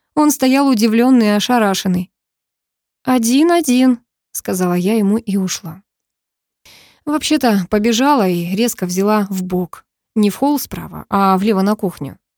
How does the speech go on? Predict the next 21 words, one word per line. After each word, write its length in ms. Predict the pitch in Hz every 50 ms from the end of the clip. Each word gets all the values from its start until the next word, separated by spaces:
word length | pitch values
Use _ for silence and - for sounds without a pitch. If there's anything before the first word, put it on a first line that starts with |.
| _ _
Там 180 | 185 190 196 175
горел 260 | 185 180 180 180 180
свет. 360 | - - 180 165 160 - _ _ - - - - - _ _
Лежала 360 | 269 294 311 320 330 302 247 226
пицца 300 | - 294 277 - - 190
в 60 | -
коробках, 500 | - 202 196 196 185 - - 185 185 -
суши, 460 | - - 320 320 302 - - 196 190
сыры, 440 | - - 262 285 285 302 302 254 185
фрукты. 680 | - 220 240 277 277 - - - 208 196 185 180 170 - _ _
Я 140 | - 185 -
подхватила 460 | - - - - 185 - 196 185 180
кусок 340 | - 214 - - 226 220 -
пиццы 300 | - 302 311 - - 277
на 120 | 262 254
лету, 340 | 247 240 240 240 - 233 220 202
выпила 340 | 180 175 - 175 165 156
стакан 360 | - - - 185 - 185 190 185
колы. 380 | - _ 302 320 311 294 262 - _ _ _ _ _ _ _ _ -
Заметила 500 | 285 302 311 330 349 302 - 277 269 247
через 320 | - - 247 262 233 233